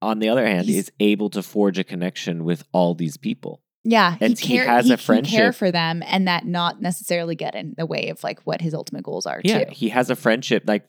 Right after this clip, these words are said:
Speaker 1: I think it's telling that the very last scene of the movie is him sitting down with Russell in his bedroom, having their conversation.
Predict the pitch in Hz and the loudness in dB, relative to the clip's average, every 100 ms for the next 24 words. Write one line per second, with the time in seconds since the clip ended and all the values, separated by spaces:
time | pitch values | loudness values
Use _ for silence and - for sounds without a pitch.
0 | - 107 120 127 - - 117 139 110 98 | -4 -2 0 -2 -4 0 2 2 0 -2
1 | 95 101 85 92 98 104 98 101 - - | 0 -2 2 2 2 2 2 0 -2 -8
2 | 113 104 98 98 110 98 85 80 - 104 | -8 -4 -4 -2 0 0 0 -2 -6 -4
3 | 98 92 104 95 95 92 90 87 78 85 | -4 -6 -4 -4 -2 -2 -2 -6 -4 -2
4 | 82 - 78 64 85 85 73 80 78 82 | -2 -4 -6 -4 -8 -8 -6 -4 -4 -6
5 | 73 73 - _ _ _ _ _ - 98 | -8 -8 -14 _ _ _ _ _ -8 -2
6 | 95 92 90 85 78 - 85 82 78 85 | 0 0 -2 -2 -4 -6 -6 -6 -4 -4
7 | 80 - 78 73 | -4 -6 -10 -10